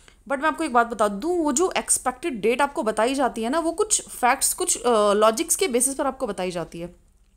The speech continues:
एग्जाम कब होगा ये कोई भी नहीं जानता है, तो ये आप अपने दिमाग में बिठा लें और बार बार इस चीज़ के लिए परेशान होना छोड़ दें कि एग्जाम कब होगा, और बार बार ये क्वेश्चन भी पूछना छोड़ दें। मुझसे नहीं, अ, किसी भी, अ, यूट्यूबर से या किसी भी आसपास के व्यक्ति से,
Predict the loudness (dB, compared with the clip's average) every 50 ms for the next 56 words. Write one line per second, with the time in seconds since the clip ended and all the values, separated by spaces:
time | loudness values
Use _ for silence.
0 | _ _ -14 -12 -8 -2 2 2 2 2 4 2 2 4 4 2 2 2 0 0
1 | -2 -4 -14 -20 -20 -20 -20 -20 _ -4 -2 -2 -2 2 2 2 2 2 2 0
2 | 0 0 -2 -4 -4 -6 -10 -12 -12 -12 -14 -20 _ _ -8 -2 0 0 0 0
3 | 0 -2 -2 0 2 2 2 2 2 -2 -2 -2 -2 -2 -2 -2 -4 -6 -8 -12
4 | -20 -20 -8 -4 -2 -2 4 4 4 4 4 4 2 0 0 2 2 2 2 2
5 | 0 0 0 0 -2 0 0 0 0 2 2 2 2 2 0 0 0 0 -2 -2
6 | 0 0 -2 -2 -2 -2 0 2 2 2 2 2 0 -2 0 0 0 0 0 -2
7 | 0 2 2 2 2 0 0 -2 -2 -6 -6 -10 _ -4 -4 -2 0 0 2 0
8 | 0 -2 -2 -4 -4 -2 -4 -4 -4 -4 -4 -4 -4 -6 -8 -10 -12 -18 -20 -20
9 | -20 _ _ _ _ _ -6 -4 0 0 0 0 0 0 -2 -2 0 2 2 2
10 | 2 0 -2 0 2 2 2 2 0 0 0 2 2 2 2 2 0 -2 -2 -2
11 | 0 0 0 0 2 0 0 -2 -2 -2 -4 -4 -2 -2 -2 -2 0 0 -2 -2
12 | -4 -4 -2 -2 -2 -2 0 -2 -2 -2 -6 -14 -20 -20 -20 -20 _ -12 -12 -12
13 | -10 -10 -4 -2 -2 -2 -2 -4